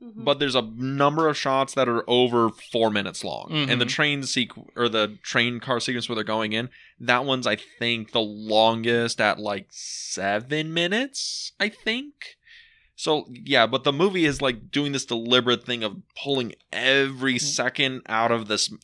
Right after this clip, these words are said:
Speaker 2: out of what's going
Speaker 3: Wait,
Speaker 2: on.
Speaker 3: so you're saying the part where they're finally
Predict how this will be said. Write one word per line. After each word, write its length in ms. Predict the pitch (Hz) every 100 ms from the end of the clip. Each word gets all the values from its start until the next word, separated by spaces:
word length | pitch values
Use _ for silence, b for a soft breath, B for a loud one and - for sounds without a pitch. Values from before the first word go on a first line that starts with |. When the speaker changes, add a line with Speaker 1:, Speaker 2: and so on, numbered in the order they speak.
| -
Speaker 2:
out 200 | 110 110
of 100 | 104
what's 140 | 104
going 260 | 110 98 85
Speaker 3:
Wait, 180 | 170 175
Speaker 2:
on. 40 |
Speaker 3:
so 120 | - 180
you're 120 | 170
saying 340 | - 214 226
the 100 | 190
part 480 | - - 185 190 196 -
where 200 | 156 165
they're 260 | 160 143 - 143
finally 720 | - 165 185 185 185 180